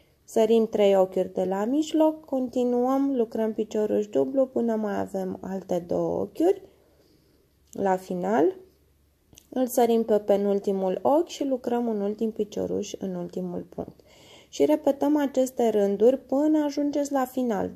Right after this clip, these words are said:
Dacă doriți să fie complet dreaptă porțiunea, atunci o să vedeți că veți ajunge la final să mai aveți, uh,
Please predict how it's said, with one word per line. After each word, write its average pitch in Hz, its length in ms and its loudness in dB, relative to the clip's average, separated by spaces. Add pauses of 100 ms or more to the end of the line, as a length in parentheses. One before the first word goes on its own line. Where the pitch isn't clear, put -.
Dacă 214 320 0
doriți 214 380 0
să 247 100 -2
fie 226 280 -2
complet 214 680 -2
dreaptă 208 720 -4
porțiunea, 196 800 -6 (500)
atunci 294 460 2
o 285 80 4
să 262 200 -2
vedeți 240 400 0
că 262 80 0
veți 233 300 -2
ajunge 220 460 -4
la 202 120 -2
final 202 360 -4
să 220 160 -4
mai 196 240 -4
aveți, 202 460 -2 (600)
uh, 202 760 4